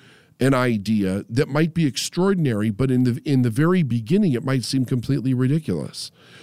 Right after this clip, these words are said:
Because almost everything that's ever been invented, that's ever been created,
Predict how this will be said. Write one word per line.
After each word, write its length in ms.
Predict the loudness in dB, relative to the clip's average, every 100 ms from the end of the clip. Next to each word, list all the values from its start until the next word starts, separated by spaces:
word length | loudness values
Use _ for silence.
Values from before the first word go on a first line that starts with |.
| -20 -4
Because 320 | 0 2 2 2
almost 460 | 2 2 2 0 -2
everything 580 | -2 0 0 0 0
that's 180 | 2 0
ever 220 | 0 0
been 200 | 2 2
invented, 580 | 0 0 0 0 0 -2
that's 200 | -2 -2
ever 200 | -2 -2
been 260 | -2 -2 -4
created, 720 | -6 -2 2 2 4 2 0